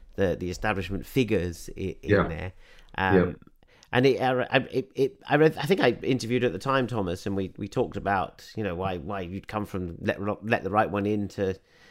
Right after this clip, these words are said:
Speaker 1: to, to this, and actually watching th-, this again, it, it makes much more sense now. The, the, the two worlds are these sort of vampiric, twilight, subterranean,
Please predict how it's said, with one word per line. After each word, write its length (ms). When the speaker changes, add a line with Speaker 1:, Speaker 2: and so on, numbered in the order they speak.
Speaker 1:
to, 280
to 220
this, 240
and 100
actually 300
watching 440
th-, 200
this 240
again, 440
it, 220
it 180
makes 240
much 200
more 140
sense 400
now. 240
The, 180
the, 180
the 160
two 220
worlds 480
are 60
these 260
sort 140
of 100
vampiric, 800
twilight, 840
subterranean, 1160